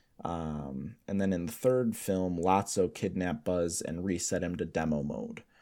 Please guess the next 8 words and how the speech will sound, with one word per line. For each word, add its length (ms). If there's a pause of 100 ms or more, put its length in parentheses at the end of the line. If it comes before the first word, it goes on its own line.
(420)
So 240
he 160
went, 200 (120)
kinda 220
went 200
back 320
to, 500 (240)
um, 460